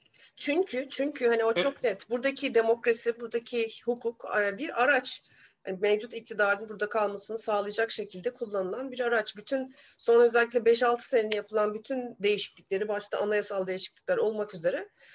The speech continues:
Speaker 1: bugüne getirmek üzere kurgulanmış durumda. Dolayısıyla burada amaç küresel anlamda bir rekabet içinde Türkiye'nin demokrasisini taçlandırmak değil. Burada demokrasiyi araç haline getirip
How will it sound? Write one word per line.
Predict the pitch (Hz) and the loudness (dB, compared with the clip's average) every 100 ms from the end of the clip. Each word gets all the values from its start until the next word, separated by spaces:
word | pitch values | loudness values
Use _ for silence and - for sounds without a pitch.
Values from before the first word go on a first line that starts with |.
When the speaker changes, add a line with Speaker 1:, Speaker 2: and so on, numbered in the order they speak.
| - 196 | -20 -6
Speaker 1:
bugüne | 269 254 247 | -2 2 4
getirmek | 294 285 277 277 285 | 4 0 0 0 0
üzere | 196 220 294 | 0 -2 0
kurgulanmış | 269 254 269 269 277 - | -2 0 2 2 0 -4
durumda. | 214 190 180 | -4 -4 -4
Dolayısıyla | 196 214 - 233 214 | -4 -4 -2 -2 -4
burada | 214 226 - | -2 -2 0
amaç | 226 220 220 - _ _ _ _ _ _ _ - | -2 -2 -2 -6 _ _ _ _ _ _ _ -2
küresel | 226 226 233 208 | 2 4 2 0
anlamda | 208 208 202 208 | 0 0 -2 -2
bir | 214 196 | -4 -2
rekabet | 208 214 202 208 | -2 -2 -2 -4
içinde | - - 208 | -4 -4 -4
Türkiye'nin | 208 202 - 202 202 | -8 -10 -4 -4 -2
demokrasisini | 202 196 208 208 233 214 - _ _ - 214 208 | -4 -4 -4 -4 -4 -4 -8 _ _ -8 -6 -4
taçlandırmak | 214 208 214 202 190 202 320 - | -2 0 0 -2 -4 -6 -8 -8
değil. | 294 196 - | -10 -10 -8
Burada | 214 220 359 | -6 -4 -4
demokrasiyi | - 233 220 196 - - | -2 -2 -4 -8 -10 -8
araç | 294 285 | -4 -4
haline | 233 196 180 | -2 -2 -2
getirip | 160 165 349 | -4 -6 -12